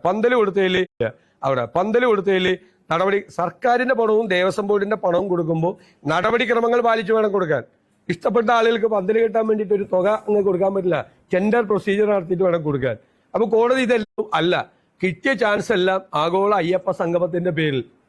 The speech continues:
അല്ലേ? ഇപ്പൊ ഇവര് കൈയൊഴിയണ എന്താ? അയ്യപ്പനേക്കാളും വലിയ പടമുള്ള ഫ്ലെക്സിൽ മുഖ്യമന്ത്രി പിണറായി വിജയന്റെ വെച്ചിരുന്നത് ആഗോള അയ്യപ്പ സംഗമത്തിന്. ഇപ്പൊ സർക്കാർ എങ്ങനെ കൈ കഴുകണത്? സ-, ഇപ്പൊ സർക്കാർ കൈ കഴുകുന്നത് ഞങ്ങൾക്കൊന്നും ഇല്ല എന്നാണ്,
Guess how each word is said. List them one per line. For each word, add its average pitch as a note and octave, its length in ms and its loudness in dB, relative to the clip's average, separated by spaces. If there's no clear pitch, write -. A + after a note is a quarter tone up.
അല്ലേ? F#3 140 0
ഇപ്പൊ A#3 200 0
ഇവര് B3+ 200 2
കൈയൊഴിയണ B3+ 480 2
എന്താ? A#3+ 140 0
അയ്യപ്പനേക്കാളും C4 720 2
വലിയ B3 220 0
പടമുള്ള A#3 400 2
ഫ്ലെക്സിൽ A3+ 300 -2
മുഖ്യമന്ത്രി A3 420 0
പിണറായി A3 340 2
വിജയന്റെ A3 300 0
വെച്ചിരുന്നത് A3 420 -2
ആഗോള A3 420 2
അയ്യപ്പ A3+ 220 0
സംഗമത്തിന്. A3 440 0
ഇപ്പൊ - 200 -4
സർക്കാർ A3 360 0
എങ്ങനെ B3 240 2
കൈ A#3+ 140 2
കഴുകണത്? A#3 360 2
സ-, G3 80 0
ഇപ്പൊ G#3+ 200 2
സർക്കാർ B3+ 320 2
കൈ B3 80 4
കഴുകുന്നത് A#3+ 400 0
ഞങ്ങൾക്കൊന്നും A#3 480 0
ഇല്ല A3+ 180 0
എന്നാണ്, G#3 240 0